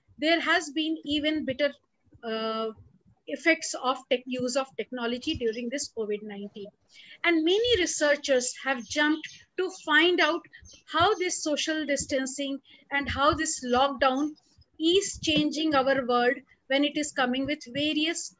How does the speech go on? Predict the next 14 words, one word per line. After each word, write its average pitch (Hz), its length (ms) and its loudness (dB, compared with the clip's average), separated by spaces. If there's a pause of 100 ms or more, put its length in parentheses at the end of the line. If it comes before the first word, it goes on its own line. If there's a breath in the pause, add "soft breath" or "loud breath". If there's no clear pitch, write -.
(200)
uh, 247 180 0 (100)
personal 294 420 2
interaction 262 640 -2
or 247 180 0
various 254 580 0 (300)
crimes 311 460 4
related 254 480 0
to 359 160 -4 (100)
person. 233 340 -2 (1000 soft breath)
So 330 140 -6
when 349 160 4
I 392 60 2
was 403 200 -2
looking 381 360 -2